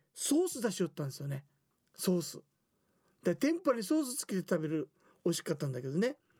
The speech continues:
最近ほら、ソースじゃなくてそのまま食べたりしますよね。で、実はあの、セミナーの中で「皆さんどんなして食べますか？」って聞いてみたらさ、醤油とかね、天つゆっていうわけ、やっぱり県外の方は天つゆね。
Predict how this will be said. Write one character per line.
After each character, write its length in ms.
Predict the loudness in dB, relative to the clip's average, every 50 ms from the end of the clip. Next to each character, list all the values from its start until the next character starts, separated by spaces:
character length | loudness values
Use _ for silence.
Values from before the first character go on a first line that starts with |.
| _ -20 -20 _ _ _ _ _ _ _
最 180 | 2 2 2 2
近 200 | 2 2 2 4
ほ 80 | 2
ら、 180 | 2 0 -4 -8 _ _ -4
ソ 200 | -2 0 0 0
ー 40 |
ス 100 | 0 -2
じ 100 | 0 0
ゃ 40 | 0
な 80 | 0 0
く 60 | -2
て 100 | -6 -6
そ 160 | -2 0 2
の 60 | 2
ま 60 | 4 2
ま 120 | 2 2
食 120 | 0 0 0
べ 40 | 0
た 120 | -2 -2 0
り 400 | 0 0 0 0 0 -2 -2 -4
し 140 | -2 -2 -2
ま 120 | -2 -2
す 120 | -2 0
よ 100 | 0 2
ね。 240 | 2 2 0 -2 -6 _ _ _ _ _ -20 _ _ _ _
で、 240 | 2 2 2 2 -2 _ _ _ _ _ -12
実 220 | -8 -2 0 2
は 180 | 2 2 2 2
あ 20 |
の、 440 | 0 0 0 0 0 -2 -2 -2 -2
セ 100 | 0 2
ミ 140 | 2 4 2
ナ 60 | 2
ー 40 | 0
の 60 | -2
中 180 | -4 -6 -4 -4
で 80 | 0
「皆 200 | 2 2 2 2
さ 140 | 0 0 0
ん 220 | 0 0 -2 0 0
ど 80 | 0
ん 40 | 0
な 60 | 0
し 80 | 0 0
て 80 | -2
食 40 | -2
べ 60 | 0 -2
ま 80 | -4
す 100 | -6 -4
か？」 140 | -2 -2 -2
っ 40 | -2
て 280 | -2 _ -4 -4 -4 -6 _ _ _ _ _ _ _ _ _ _ _ _ _ -2
聞 100 | 0 0
い 80 | 2
て 100 | 2 0
み 140 | 0 0 -2
た 100 | -4 -6
ら 100 | -6 -2
さ、 200 | -2 -2 -2 -2 _ _ _ _ _ _ -20 _ _ _ _ _ _ _ _ _ _ _ _
醤 260 | -6 -2 2 2 4
油 160 | 4 2 0
と 100 | -2 -6
か 140 | -8 -4 -4
ね、 160 | -4 -4 -4 _ _ _ _ _ _ _ _ _ _ _ _ _ _ _
天 220 | 2 2 2 0 -2
つ 160 | -2 0 0
ゆ 60 | 0
っ 40 | 2
て 100 | 2 0
い 20 |
う 40 | 0
わ 40 | 0
け、 100 | -2 -8
や 60 | -10
っ 20 | -10
ぱ 100 | -12 -12
り 60 | -4
県 200 | -2 0 0 0
外 120 | -2 -4
の 60 | -4
方 200 | -8 -10 -12 -14
は 60 | -8 -4
天 220 | -2 0 0 0
つ 160 | -2 -4 -2
ゆ 80 | -2 0
ね。 220 | -2 -2 -4 -8